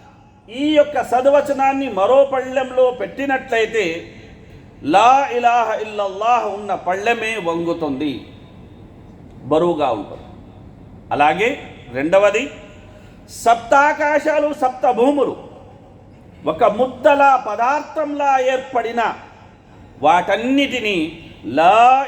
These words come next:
ఇలాహ ఇల్లల్లాహ్ వేరుపరుస్తుంది. కనుక అల్లాహ్ సుబ్హానహు వ తఆలా ఇదే యథార్థాన్ని ఖురాన్లో తెలియజేశాడు.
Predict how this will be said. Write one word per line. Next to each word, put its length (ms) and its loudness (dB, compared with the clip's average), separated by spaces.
ఇలాహ 500 -6
ఇల్లల్లాహ్ 960 -4
వేరుపరుస్తుంది. 1080 -2
కనుక 240 -2
అల్లాహ్ 320 2
సుబ్హానహు 500 -4
వ 20 -8
తఆలా 160 -2
ఇదే 440 0
యథార్థాన్ని 580 -4
ఖురాన్లో 440 -4
తెలియజేశాడు. 720 -8